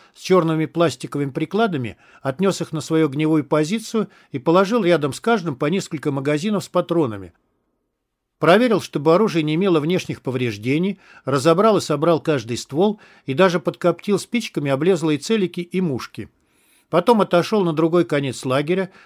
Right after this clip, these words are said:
расставил красивые водочные бутылки на ящиках с принадлежностями для чистки обуви, аккуратно расположенных возле каждой палатки,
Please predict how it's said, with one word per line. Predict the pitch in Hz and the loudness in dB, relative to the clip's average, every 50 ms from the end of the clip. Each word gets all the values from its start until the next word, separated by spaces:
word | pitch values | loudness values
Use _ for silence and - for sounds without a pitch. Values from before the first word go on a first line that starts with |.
| - _ | -16 _
расставил | - 147 160 - - - 226 214 196 165 - | 0 2 2 2 2 2 2 4 4 2 2
красивые | - 160 165 156 - - 208 170 151 | 0 0 0 0 0 0 0 2 2
водочные | 143 170 185 160 143 131 - 143 139 127 | 2 2 0 0 -2 -4 -4 -6 -6 -4
бутылки | 120 127 131 131 185 208 220 220 - 175 | -4 -4 -2 0 0 0 0 0 -2 -2
на | 156 151 | 0 2
ящиках | 160 180 196 180 - - - - 147 - | 2 2 2 0 -2 -6 -8 -8 -8 -8
с | - | -8
принадлежностями | - 143 131 135 143 143 170 185 180 143 127 117 - - - 139 131 | -8 -6 -6 -4 -4 -2 0 2 2 0 0 -6 -10 -8 -8 -8 -6
для | 117 135 147 139 | -4 -4 -4 -4
чистки | - - 151 - - - 165 - - | -4 -4 -6 -6 -6 -8 -8 -2 0
обуви, | 208 233 202 156 127 110 92 - _ _ _ - - - - | 0 2 2 0 -2 -2 -4 -8 _ _ _ -20 -20 -10 -8
аккуратно | 131 131 - 160 180 190 190 175 170 165 | -6 -2 2 4 4 4 2 2 -2 -2
расположенных | 156 - - - 156 170 214 233 202 170 151 120 - | -2 -4 -2 0 2 2 2 2 2 0 -4 -4 -2
возле | 151 160 139 143 156 | -2 -2 -2 -2 -2
каждой | 147 - 165 139 123 139 127 | 0 0 0 0 0 -4 -6
палатки, | - - 151 151 147 131 110 - - - 104 - | -2 0 0 2 2 0 -2 -6 -10 -16 -18 -18